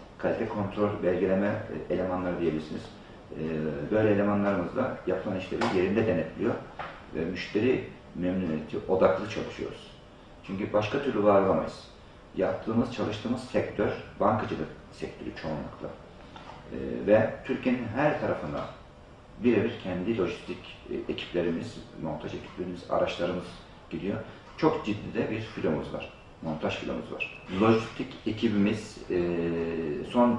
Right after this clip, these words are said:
e, teknolojiye donatıldı. Birço-, çoğunda aslında, e, araçlarında zaten mobil takip sistemleri var. Hangi saatte nerede olsa olması gerektiğini müşterilerimiz de takip edebiliyor.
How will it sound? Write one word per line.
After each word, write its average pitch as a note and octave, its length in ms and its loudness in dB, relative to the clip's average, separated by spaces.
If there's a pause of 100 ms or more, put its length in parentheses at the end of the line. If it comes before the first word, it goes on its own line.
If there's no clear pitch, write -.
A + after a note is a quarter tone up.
(540)
e, D2 340 -2
teknolojiye F#2+ 680 2 (100)
donatıldı. D2+ 500 -4 (720)
Birço-, - 540 -2
çoğunda A#2+ 520 6
aslında, D#2 540 -2 (500)
e, D#2+ 100 -6 (420)
araçlarında G2+ 500 0
zaten A#2 360 4 (180)
mobil E2+ 180 0
takip - 440 -6
sistemleri D2 560 -8
var. - 360 -10 (220)
Hangi G2+ 220 2
saatte G2 360 0
nerede G2 220 4
olsa F#2+ 180 2
olması F2 440 0
gerektiğini F2+ 520 0 (540)
müşterilerimiz G#2 800 2
de - 80 -2 (360)
takip D#2 320 -2
edebiliyor. - 400 -6